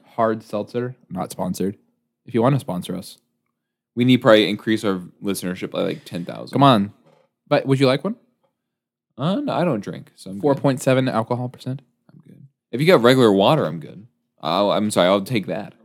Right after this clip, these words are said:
Speaker 2: But yeah, so my week's been pretty good. You know, just, um, just small little work talk. I got a reroute, so a new schedule that I'm working,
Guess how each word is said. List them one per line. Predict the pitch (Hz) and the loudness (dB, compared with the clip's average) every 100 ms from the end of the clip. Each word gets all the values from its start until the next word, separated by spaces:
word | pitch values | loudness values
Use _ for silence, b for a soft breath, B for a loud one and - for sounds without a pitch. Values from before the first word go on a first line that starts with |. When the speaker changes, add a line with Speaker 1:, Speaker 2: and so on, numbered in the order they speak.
| _ _ _ _ _ _ _ _ _ _ _ _ | _ _ _ _ _ _ _ _ _ _ _ _
Speaker 2:
But | 233 | 4
yeah, | 240 | 6
so | 160 | 6
my | 190 | 4
week's | 226 151 | 4 0
been | 123 | 0
pretty | 120 110 | 2 6
good. | 107 123 131 - | 4 4 -4 -4
You | 120 | 2
know, | 120 110 | 4 4
just, | 113 - - | 2 -4 4
um, | 110 98 90 92 98 _ _ | 6 6 2 -4 -12 _ _
just | - 131 | -4 0
small | 135 120 | 6 8
little | 107 | 8
work | 104 104 | 4 4
talk. | 123 110 | 2 2
I | 113 | 2
got | 104 98 | 2 2
a | |
reroute, | 101 104 104 101 101 | 0 0 2 2 0
so | 78 98 | -4 -4
a | |
new | 98 101 | -2 -4
schedule | - 104 98 101 | 0 0 2 0
that | 98 | 0
I'm | 95 | 0
working, | 95 - 98 92 | -2 -2 -4 -4